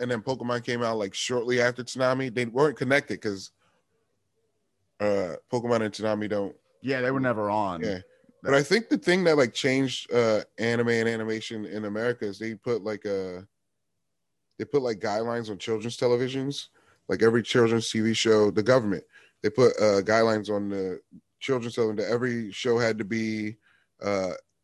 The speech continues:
Speaker 1: uh, encouraging, like, you gotta be
Speaker 2: Mm.
Speaker 1: healthy, you gotta teach a lesson. So remember there was this time where between, like, uh, I don't know if you, how, how long you watched kids' cartoons for, but I watched them for way too long.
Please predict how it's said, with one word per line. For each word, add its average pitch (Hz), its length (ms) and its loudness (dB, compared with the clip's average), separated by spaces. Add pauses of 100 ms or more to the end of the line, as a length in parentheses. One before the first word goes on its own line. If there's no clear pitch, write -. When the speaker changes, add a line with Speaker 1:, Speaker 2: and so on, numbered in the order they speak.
Speaker 1:
uh, 87 560 -4 (1900)
encouraging, 131 1120 0
like, 107 300 -6 (260)
you 104 100 -6
gotta 123 220 4
be 104 100 -2
Speaker 2:
Mm. 117 60 -4
Speaker 1:
healthy, 127 540 2
you 123 100 -2
gotta 117 200 2
teach 117 240 -8
a 117 60 -4
lesson. 107 400 -4
So 113 180 -4
remember 147 320 -2
there 143 120 2
was 143 100 -2
this 123 140 -10
time 123 480 -2 (320)
where 110 120 0
between, 123 420 -6
like, 110 240 -4
uh, 95 380 -4 (240)
I 117 80 -4
don't 123 120 -2
know 117 100 -2
if 107 120 -10
you, 117 220 -8
how, 101 440 -8
how 117 80 -10
long 107 200 -8
you 113 140 -8
watched 104 480 -6
kids' 113 220 -6
cartoons - 420 -6
for, 107 160 -2
but 104 100 0
I 120 80 4
watched 117 220 2
them 104 80 -6
for 95 140 -10
way 107 180 0
too - 160 -8
long. 82 300 -12